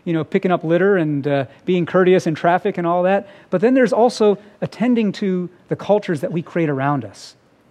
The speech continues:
in our households, in our friend groups, in our neighborhoods, in our blocks. We are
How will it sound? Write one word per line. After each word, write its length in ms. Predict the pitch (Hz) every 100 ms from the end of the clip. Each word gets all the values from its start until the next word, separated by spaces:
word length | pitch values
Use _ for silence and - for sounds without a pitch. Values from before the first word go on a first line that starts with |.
| -
in 120 | 139
our 100 | 113
households, 760 | 101 147 - 160 165 180 - _ _ _ _ 151
in 100 | 131
our 100 | 110
friend 340 | - 156 165
groups, 460 | 165 180 - - - - -
in 100 | 143
our 120 | 123
neighborhoods, 720 | 131 160 165 156 185 165 - _ _ -
in 100 | 143
our 100 | 127
blocks. 580 | 131 143 202 - - - - _ _ _ _ _ _ -
We 160 | 147 262
are 180 | 277